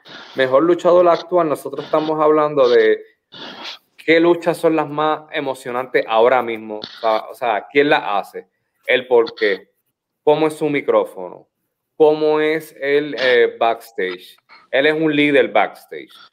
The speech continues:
Todas esas cosas. La gente, y yo, yo pienso que Randy Orton fue en varias ocasiones el mejor del mundo.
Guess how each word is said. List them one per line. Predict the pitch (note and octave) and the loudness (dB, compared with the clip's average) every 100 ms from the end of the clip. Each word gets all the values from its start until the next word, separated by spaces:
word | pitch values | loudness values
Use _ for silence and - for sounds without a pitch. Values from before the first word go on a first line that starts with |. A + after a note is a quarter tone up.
| _ | _
Todas | C#3 F3 F#3+ | 0 0 0
esas | G3 F#3+ | -6 -10
cosas. | - C3 G#2 F#2+ | -6 -6 -6 -6
La | B2 | -4
gente, | C3+ D3 _ | -6 -12 _
y | C3+ B2 A#2+ - - - - _ _ _ - - - - - | -16 -14 -16 -18 -18 -18 -20 _ _ _ -20 -20 -20 -20 -12
yo, | - B2 D#3 F3 - - B2 | 0 4 4 2 -2 -14 _
yo | C#3 D3+ - | 0 0 0
pienso | G3+ G#3 | 0 2
que | G3+ E3+ | 2 2
Randy | E3 D3 D3 | 0 -2 -4
Orton | F3 F3 F#3+ F#3 _ _ _ _ _ _ _ | -4 -6 -8 -8 _ _ _ _ _ _ _
fue | _ - C#3 E3+ E3+ C3 | _ -2 2 2 2 -2
en | A#2+ | 0
varias | A#2 C#3+ D#3 | 2 4 2
ocasiones | D#3+ D#3 E3 F3+ F3 | 0 -4 -4 -8 -4
el | C3+ B2 | -6 -6
mejor | A#2+ G#2 A#2+ | -8 -4 -2
del | C3+ C#3 | -2 -4
mundo. | A2 A#2 G2+ F2 | -6 -10 -10 -14